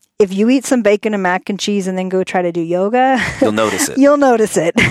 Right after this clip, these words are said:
Speaker 1: <laughs> Your body will tell you <laughs> when you're
Speaker 2: I
Speaker 1: paying
Speaker 2: lost thirty
Speaker 1: attention.
Speaker 2: pounds after we started yoga.
Speaker 1: Wow.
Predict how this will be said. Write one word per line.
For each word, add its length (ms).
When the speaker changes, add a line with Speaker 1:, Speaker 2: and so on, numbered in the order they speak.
Speaker 1:
<laughs> 320
Your 100
body 320
will 120
tell 280
you 260
<laughs> 160
when 140
you're 100
Speaker 2:
I 40
Speaker 1:
paying 60
Speaker 2:
lost 180
thirty 160
Speaker 1:
attention. 40
Speaker 2:
pounds 160
after 180
we 60
started 280
yoga. 260
Speaker 1:
Wow. 340